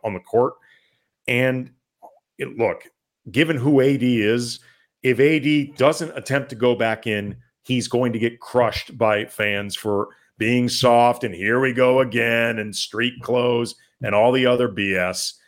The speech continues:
But the truth is, the period where he was trying to play, it was admirable. It's what you wanna see from your leader, but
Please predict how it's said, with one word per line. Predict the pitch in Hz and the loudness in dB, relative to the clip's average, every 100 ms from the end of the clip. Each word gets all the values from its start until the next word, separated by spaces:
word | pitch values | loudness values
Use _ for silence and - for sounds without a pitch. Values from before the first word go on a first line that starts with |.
| _ _ _ | _ _ _
But | 98 160 165 | 2 2 2
the | 185 | -6
truth | - 208 220 170 | -2 0 2 4
is, | 208 123 135 | 6 4 2
the | 131 | -4
period | - 123 139 151 120 | -2 0 2 2 2
where | 117 127 | 0 0
he | 123 123 | 0 0
was | 113 110 | 0 -2
trying | - - 110 127 127 123 | -10 -4 -2 -2 -6 -6
to | 131 123 | -6 -6
play, | - 165 147 95 92 _ _ _ _ _ | 0 2 2 0 -4 _ _ _ _ _
it | 123 113 | -4 -2
was | 107 - - | -2 -4 -4
admirable. | 117 147 165 170 160 160 | 0 0 0 0 2 2
It's | 123 - | 2 -2
what | 123 | -2
you | 135 | 0
wanna | 120 123 | 2 0
see | 117 127 | -2 -6
from | 123 113 | -4 -2
your | 113 | 0
leader, | 139 202 117 | 2 2 2
but | 95 117 | 2 -2